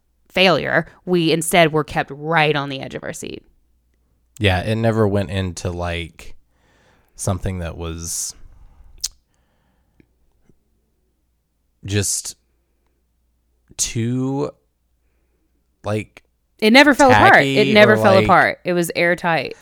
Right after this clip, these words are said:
Speaker 1: which,
Speaker 2: trying to
Speaker 1: which
Speaker 2: find the
Speaker 1: is
Speaker 2: word.
Speaker 1: shocking to
Speaker 2: There's a
Speaker 1: me.
Speaker 2: word that I was looking for there, but I couldn't find it.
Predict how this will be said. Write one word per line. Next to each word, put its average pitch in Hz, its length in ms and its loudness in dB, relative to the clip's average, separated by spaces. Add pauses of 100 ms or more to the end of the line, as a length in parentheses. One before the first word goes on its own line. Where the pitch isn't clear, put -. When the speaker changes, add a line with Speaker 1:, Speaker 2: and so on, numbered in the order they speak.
Speaker 1:
which, 180 160 -2
Speaker 2:
trying 160 180 2
to 190 60 -2
Speaker 1:
which 180 140 6
Speaker 2:
find - 20 -4
the 190 60 0
Speaker 1:
is 175 120 -2
Speaker 2:
word. - 60 -2
Speaker 1:
shocking 170 480 0 (680)
to - 60 -20
Speaker 2:
There's - 120 -2
a 107 60 2
Speaker 1:
me. 98 60 -2
Speaker 2:
word 104 220 4
that 92 60 -2
I 90 40 -2
was 87 120 -6
looking 87 200 -10
for 90 240 -8
there, 87 280 -6
but 90 140 -10
I 90 40 -8
couldn't 80 240 -12
find 85 340 -10
it. 85 180 -14